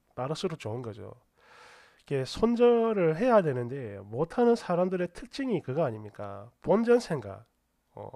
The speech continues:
이대로 이혼하기에는 억울하다 이거지. 그래서 그거 붙들고 있으면 더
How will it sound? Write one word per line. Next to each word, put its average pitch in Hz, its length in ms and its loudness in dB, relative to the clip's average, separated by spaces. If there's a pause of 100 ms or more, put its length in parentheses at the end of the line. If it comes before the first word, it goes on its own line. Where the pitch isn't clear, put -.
(220)
이대로 202 640 2 (160)
이혼하기에는 151 840 -2
억울하다 202 420 4
이거지. 113 500 -10 (680)
그래서 294 540 4
그거 202 280 -4
붙들고 214 420 -2
있으면 190 460 0
더 285 760 6